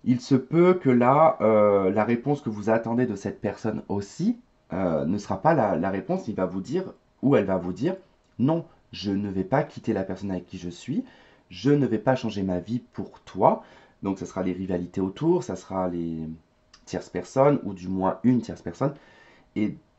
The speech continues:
quatre de coupe, ça ne vous satisfait pas. Hein, euh, j'ai quelqu'un, en tout cas, qui est dans une relation, euh, déjà ancrée, quoi.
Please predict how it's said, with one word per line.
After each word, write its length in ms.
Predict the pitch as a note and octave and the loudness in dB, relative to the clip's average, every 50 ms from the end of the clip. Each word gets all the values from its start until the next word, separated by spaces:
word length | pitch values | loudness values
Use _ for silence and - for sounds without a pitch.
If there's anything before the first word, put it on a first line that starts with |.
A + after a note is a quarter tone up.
| _ - - - - - - _ _ | _ -18 -16 -14 -16 -16 -18 _ _
quatre 300 | - B2+ A#2 - - G#2 | -2 -2 -2 -2 -6 -6
de 100 | F#2+ F#2+ | -6 -6
coupe, 200 | F#2+ - - - | -4 -4 -4 -4
ça 140 | - A2+ G#2 | -4 -6 -6
ne 100 | G2 F#2+ | -4 -4
vous 180 | F#2+ G#2+ C#3 | -4 -6 -6
satisfait 500 | C#3+ - F#2 F2+ - - - - - C#3+ | -6 -6 -8 -10 -10 -12 -18 -8 -6 -6
pas. 260 | C#3+ - D3+ D3 - - _ _ _ - _ _ _ _ _ | -4 -4 -4 -6 -8 -12 _ _ _ -20 _ _ _ _ _
Hein, 200 | - A2 A2+ - - | -4 -4 -2 -2 -2
euh, 680 | F#2 F#2 F#2 F2+ F2 F2 F2 E2 D#2 C#2+ C2 A1 G1+ G1+ G1+ G1+ G1+ - _ _ _ _ _ _ _ _ _ _ _ _ _ _ _ _ _ _ _ _ _ _ | -2 0 2 2 2 2 0 0 -2 -4 -4 -6 -8 -10 -12 -14 -16 -20 _ _ _ _ _ _ _ _ _ _ _ _ _ _ _ _ _ _ _ _ _ _
j'ai 280 | F#2+ F#2+ F#2 G2+ A#2+ A#2 | -12 -10 -2 -2 -2 0
quelqu'un, 400 | - A2 G#2 - - D3+ E3+ G3+ | 2 -2 -2 0 0 0 0 0
en 40 | F#3+ | 0
tout 120 | B2 A2+ | -2 -2
cas, 100 | - E3+ | -2 -2
qui 120 | F3 - B2 | 0 0 -2
est 20 | |
dans 80 | A2 G#2+ | -2 -2
une 160 | G2+ G#2+ G2+ | -2 -4 -4
relation, 800 | F#2+ F#2+ F#2 F#2 F#2+ - - E3 F3+ F#3+ F3 C#3 A2+ G#2 G2 G2 | -2 -2 -2 -4 -4 -6 -6 -4 -2 0 0 2 2 0 0 -2
euh, 40 | G2 | -2
déjà 200 | G2 F#2+ A2 A#2 | -4 -4 -2 -4
ancrée, 300 | C#3 C#3 - - G3+ G3+ | -4 -6 -6 -8 -8 -4
quoi. 280 | - A2 G2 G2+ - | -2 -2 -2 -2 -6